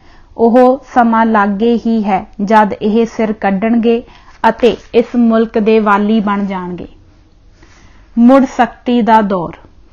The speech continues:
ਭਾਵੇਂ ਜ਼ਕਰੀਆ ਖਾਨ ਨੇ ਸਿੰਘਾਂ ਨਾਲ ਅੱਗੇ ਵੀ ਕੋਈ ਘੱਟ ਨਹੀਂ ਸੀ ਕੀਤੀ, ਪਰ ਨਾਦਰ ਸ਼ਾਹ ਦੇ ਕਹਿਣ ਤੋਂ ਉਸ ਨੂੰ ਬੜੀ ਨਮੋਸ਼ੀ ਆਈ ਅਤੇ ਚਿੜ ਚੜ੍ਹ ਗਈ।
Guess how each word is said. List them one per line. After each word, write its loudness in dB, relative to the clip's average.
ਭਾਵੇਂ 2
ਜ਼ਕਰੀਆ 0
ਖਾਨ -4
ਨੇ 0
ਸਿੰਘਾਂ 0
ਨਾਲ 0
ਅੱਗੇ 0
ਵੀ 0
ਕੋਈ 0
ਘੱਟ -2
ਨਹੀਂ -2
ਸੀ -6
ਕੀਤੀ, -8
ਪਰ -2
ਨਾਦਰ -2
ਸ਼ਾਹ -4
ਦੇ -2
ਕਹਿਣ -4
ਤੋਂ -6
ਉਸ -8
ਨੂੰ 0
ਬੜੀ 0
ਨਮੋਸ਼ੀ -2
ਆਈ -6
ਅਤੇ -4
ਚਿੜ -2
ਚੜ੍ਹ -4
ਗਈ। -10